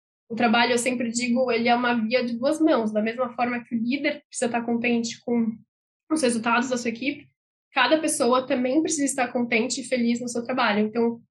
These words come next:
o líder precisa estar atento ao bem-estar da sua equipe, garantir um ambiente que seja um ambiente de trabalho saudável, cooperativo e também níveis razoáveis de demandas e carga de trabalho, né?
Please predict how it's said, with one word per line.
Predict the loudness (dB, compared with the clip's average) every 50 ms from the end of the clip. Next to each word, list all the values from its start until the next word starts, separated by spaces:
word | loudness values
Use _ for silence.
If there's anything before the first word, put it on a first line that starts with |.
| -6
o | -2
líder | 0 2 2 0 -2 -2
precisa | -4 -4 -4 -2 0 -2 -2
estar | 0 2 0 0
atento | 0 0 0 0 0 0 0 -2
ao | 0
bem-estar | 0 0 0 -2 -4 -2 -2 0 0 0
da | -2
sua | -4 -8 -10
equipe, | -10 -8 -8 -10 -10 -10 _ _ _ _ _ _ _ _ 2
garantir | 2 4 4 4 2 0 -2 -2 -2 -2
um | 0 0
ambiente | 0 0 0 0 -2 -2 -4 -6 -8 -8
que | -8
seja | -4 0 0 0 0 0
um | -2
ambiente | 0 0 -2 -2 -2 -4 -6 -8
de | -4
trabalho | -2 0 0 0 0 -2
saudável, | -4 -6 -4 -2 0 0 2 2 0 0 0 0 0 0 0 -2 -8
cooperativo | -12 -8 -4 0 0 0 0 -2 -4 -4 -2 -2 -2 -2 -2 -4
e | -4 -2
também | 0 2 2 2 2 2 -2 -8 _ _ -8 -6
níveis | -4 -2 0 0 0 -2
razoáveis | -2 -2 -2 0 0 0 0 0 0 0 -2 -2 -2 -2 -2 -2 -4
de | -4 -4 -4
demandas | -2 0 0 2 2 2 2 0 0 -2 -4 -6 -6 -6 -8 -10 -12 -16 -14 -14
e | -18 -14
carga | -6 -4 -4 -2 0 -2 -2
de | -4 -8
trabalho, | -10 -6 -4 -4 -2 -4 -6 -8 -6 -4
né? | -4 -4 -4